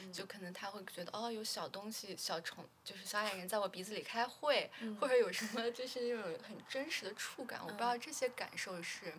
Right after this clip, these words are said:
Speaker 2: 来自于哪里呢？它是不是你的想象，还是说？
Speaker 1: 我觉得都有可能，看每一个人，就是其实冥想这件事情是非常私人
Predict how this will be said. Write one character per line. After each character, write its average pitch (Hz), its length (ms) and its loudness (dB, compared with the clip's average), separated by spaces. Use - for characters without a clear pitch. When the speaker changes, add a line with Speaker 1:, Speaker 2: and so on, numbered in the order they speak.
Speaker 2:
来 - 200 -6
自 247 180 -2
于 190 140 -2
哪 156 220 -2
里 185 140 -4
呢？ 127 180 -10
它 196 120 -10
是 226 140 0
不 214 80 -8
是 196 80 -4
你 165 140 -8
的 170 120 -6
想 - 220 -2
象， 233 320 -2
还 - 180 -10
是 - 120 -10
说？ - 280 -10
Speaker 1:
我 - 80 -10
觉 226 140 0
得 233 80 -2
都 277 140 2
有 196 120 2
可 - 220 -6
能， - 120 -14
看 214 180 -8
每 180 140 -10
一 160 80 -10
个 208 160 -6
人， 165 200 -10
就 226 100 -4
是 196 160 8
其 - 160 -2
实 226 140 0
冥 190 180 -6
想 190 160 -6
这 185 80 -14
件 196 100 -8
事 196 120 -2
情 185 80 -8
是 208 80 -2
非 208 120 -10
常 180 160 -10
私 196 300 4
人 180 140 -10